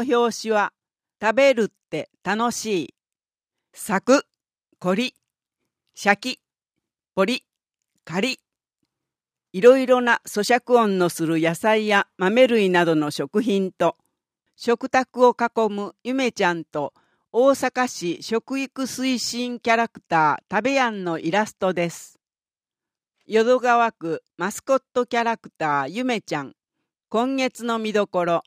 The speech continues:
よく噛んで食べて健康力アップ。令和八年度、淀川区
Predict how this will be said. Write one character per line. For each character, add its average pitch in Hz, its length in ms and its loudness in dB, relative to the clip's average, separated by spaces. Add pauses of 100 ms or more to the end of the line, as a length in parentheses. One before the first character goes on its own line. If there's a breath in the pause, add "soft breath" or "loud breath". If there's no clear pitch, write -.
(920)
よ 254 160 4
く 240 140 -6
噛 208 220 -2
ん 190 160 -6
で 151 240 -6 (100)
食 214 120 0
べ 180 160 -2
て - 260 -8 (140)
健 247 340 0
康 262 240 6
力 170 400 -2
ア 160 40 0
ッ 185 60 -6 (220)
プ。 127 160 -12 (920)
令 269 240 2
和 180 180 2
八 180 300 -8
年 196 300 -6
度、 139 260 -8 (240)
淀 220 260 2
川 247 320 2
区 165 300 -6